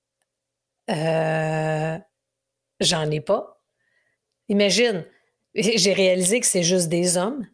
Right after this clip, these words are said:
Mes mentors, ça a été juste des hommes. Euh, dans mes équipes, c'était souvent des hommes. Mais qu'est-ce qui fait en sorte, c'est que j'ai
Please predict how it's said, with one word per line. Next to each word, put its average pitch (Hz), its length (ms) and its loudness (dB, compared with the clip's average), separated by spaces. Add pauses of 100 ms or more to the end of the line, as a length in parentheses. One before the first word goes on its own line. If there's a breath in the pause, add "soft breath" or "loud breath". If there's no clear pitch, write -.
Mes 180 100 0
mentors, 170 500 -2
ça - 120 -2
a - 20 0
été 156 220 -2
juste 165 320 2
des 170 260 2
hommes. 226 300 0 (400 loud breath)
Euh, 170 680 2 (280)
dans 208 180 0
mes 185 220 2
équipes, 214 320 -2
c'était 196 160 0
souvent 180 400 0
des 160 320 0
hommes. 240 280 -2 (200 loud breath)
Mais 180 100 -2
qu'est-ce 208 180 0
qui - 100 -2
fait 226 80 0
en 170 120 0
sorte, 302 300 2
c'est 196 80 0
que 175 40 0
j'ai 165 380 0